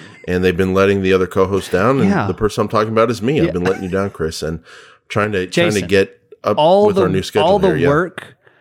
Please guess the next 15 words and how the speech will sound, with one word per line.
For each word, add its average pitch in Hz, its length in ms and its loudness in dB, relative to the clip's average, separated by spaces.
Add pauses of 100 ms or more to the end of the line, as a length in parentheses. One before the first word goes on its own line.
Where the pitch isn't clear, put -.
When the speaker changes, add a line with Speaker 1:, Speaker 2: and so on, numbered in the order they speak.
(340)
Speaker 1:
that 131 240 -2
the 123 420 0 (420)
lesser 143 400 0
co-host 151 840 -2 (520)
has 123 220 -2
done 147 480 -4 (340)
for 120 280 -2
the 117 180 -4
other 147 320 0
Speaker 2:
I 151 40 -4
wanna, 78 140 -10 (120)
yeah. 82 140 -10 (140)
Speaker 1:
co-host, 156 760 -2 (600)
this 120 460 -2
co-host 110 720 -4